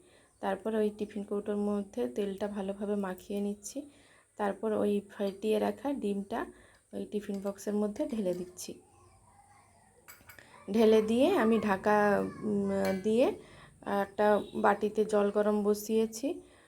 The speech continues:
জলটা একটু ফুটতে শুরু হয়েছে, এর মধ্যে আমি দিয়ে দিলাম টিফিন বক্সটা, বসিয়ে দিলাম। এটা ভাপে সেদ্ধ হবে। তো দশ মিনিট পর আমি ঢাকাটা খুলে দেখব। দশ মিনিট হলেই ডিমটা ভালোভাবে ভাপানো হয়ে যাবে।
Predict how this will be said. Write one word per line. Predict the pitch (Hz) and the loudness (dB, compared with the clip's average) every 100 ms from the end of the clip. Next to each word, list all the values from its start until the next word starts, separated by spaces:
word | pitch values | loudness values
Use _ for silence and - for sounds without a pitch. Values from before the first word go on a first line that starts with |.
| _ - | _ -10
জলটা | 202 208 202 208 | 0 2 2 0
একটু | 208 - | -2 -8
ফুটতে | 220 - - 226 | -12 -12 -6 -6
শুরু | 226 233 233 | -4 0 2
হয়েছে, | 233 226 226 269 | 2 0 0 0
এর | 254 202 | 0 0
মধ্যে | 202 208 208 | 0 -2 -2
আমি | 214 214 | -2 -2
দিয়ে | 202 202 196 | -2 -2 -4
দিলাম | 202 220 269 | -4 -4 -2
টিফিন | 220 214 190 | -4 -4 -6
বক্সটা, | 175 175 - 180 | -6 -10 -10 -6
বসিয়ে | 185 185 175 | -6 -4 -4
দিলাম। | 170 170 170 - _ _ - _ | -4 -8 -10 -12 _ _ -20 _
এটা | 185 247 | -4 -2
ভাপে | 220 202 214 | 0 0 0
সেদ্ধ | 220 202 170 196 | 0 -4 -4 -4
হবে। | 185 180 175 - _ - - _ _ | -4 -4 -10 -16 _ -20 -20 _ _
তো | 196 185 - | -14 -14 -4
দশ | 202 214 - | 4 4 4
মিনিট | 233 233 226 | 0 0 -2
পর | 240 302 | 0 2
আমি | 233 214 285 - - _ _ 185 | 2 2 2 -2 -12 _ _ -6
ঢাকাটা | 208 202 202 254 | -4 -2 0 -2
খুলে | 285 - 202 175 | -4 -6 -2 0
দেখব। | 175 175 - 208 - - - - - | -2 -4 -12 -18 -20 -20 -20 -20 -4
দশ | 196 208 220 | 0 0 2
মিনিট | 226 240 | 2 2
হলেই | 240 220 320 - - - - - | 2 4 2 0 -8 -20 -20 -6
ডিমটা | 208 214 214 220 | 0 2 4 2
ভালোভাবে | 214 208 202 214 247 | 2 2 4 4 2
ভাপানো | 311 208 196 190 208 | 0 -2 -2 -2 -2
হয়ে | 208 196 180 | -2 -2 -2
যাবে। | 175 175 185 | -2 -6 -8